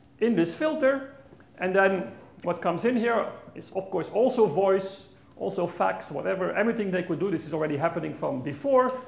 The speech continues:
In, in, there were devices in the early nineties in which they could intercept voice and fax messages. Of course, now they can do much more.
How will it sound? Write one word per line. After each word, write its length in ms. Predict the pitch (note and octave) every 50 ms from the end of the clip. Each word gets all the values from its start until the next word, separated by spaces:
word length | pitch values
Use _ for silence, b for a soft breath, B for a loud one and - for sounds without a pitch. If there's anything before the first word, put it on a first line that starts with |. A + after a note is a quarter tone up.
| B B B B -
In, 120 | - - -
in, 200 | - - - F3
there 100 | D#3 D#3+
were 80 | D#3+
devices 420 | C#3+ D3+ C#3+ E3 F#3 - - D#3+ E3
in 80 | F3
the 80 | F3 D3+
early 160 | D#3+ D#3 C#3+
nineties 380 | D3 F#3 A3 A3+ - A3+ E3+ G3
in 60 | F3+
which 100 | D#3+ C#3+
they 100 | E3+ D#3
could 160 | - E3 - E3+ F3 F#3+
intercept 420 | F#3+ F3 F3+ F3 - E3+ F3 -
voice 340 | - E3 F3 F3 F3+ F3 -
and 160 | E3+ D#3 D3+
fax 300 | - - F3 E3+ - -
messages. 480 | F3+ E3+ E3+ - - - E3 D#3+ - B B B B B B B
Of 60 | B
course, 160 | - D#3 C#3 E3
now 160 | D#3+ D3+ D#3
they 120 | D3 D3
can 140 | D3 E3+ D3+
do 120 | C#3+ C#3+
much 220 | C#3 D3 C#3+ - -
more. 380 | B3+ C#4 C#4 C4+ C4 C4 B